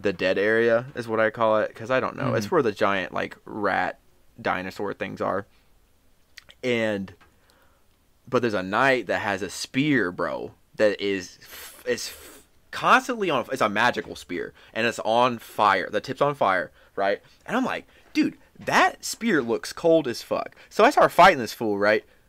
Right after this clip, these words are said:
Speaker 1: Tell me why he can then launch fireballs with a spear, bro.
Speaker 2: Oh, that's right up your alley.
Speaker 1: I'm like, "I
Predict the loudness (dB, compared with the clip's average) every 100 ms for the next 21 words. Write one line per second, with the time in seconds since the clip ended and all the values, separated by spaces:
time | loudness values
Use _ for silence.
0 | _ _ -4 2 4 4 4 8 8 8
1 | 4 0 2 6 6 8 8 6 4 8
2 | 10 10 10 8 8 4 -2 -2 -2 -2
3 | -2 0 -2 -4 -8 _ _ -20 _ _
4 | _ _ _ _ _ _ _ _ 0 0
5 | 0 -4 -2 -2 -2 -4 -6 -6 -4 -6
6 | -10 -18 0 2 4 2 -2 -4 -6 0
7 | 0 0 -8